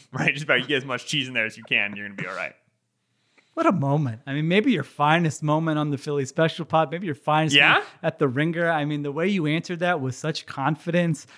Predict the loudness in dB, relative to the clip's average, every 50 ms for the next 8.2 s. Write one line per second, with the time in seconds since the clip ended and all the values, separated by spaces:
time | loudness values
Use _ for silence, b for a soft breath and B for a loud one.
0 | b b b -2 0 2 2 0 -2 -4 -6 -6 -6 -6 -4 -2 0 2 2 2
1 | 4 4 6 6 6 6 6 2 2 0 0 0 0 0 0 0 0 -2 0 -2
2 | -2 -2 -2 _ 4 4 4 4 2 0 -4 B B B B _ -2 0 2 2
3 | 2 2 0 -4 -4 -4 -4 -4 -2 -2 0 0 0 -2 -4 -4 -2 -2 0 -2
4 | -2 -4 B B B B B -6 -4 -4 -4 -2 0 -2 -2 0 -4 -6 -6 -4
5 | -4 -6 -6 -6 -4 -2 -2 -2 0 2 2 2 2 2 2 4 8 8 8 8
6 | 8 6 8 8 6 6 4 2 2 2 2 2 6 6 6 6 6 4 4 4
7 | 4 6 6 6 6 4 2 0 -2 0 0 0 0 0 -4 -6 -6 -6 -8 -8
8 | -10 -10 -12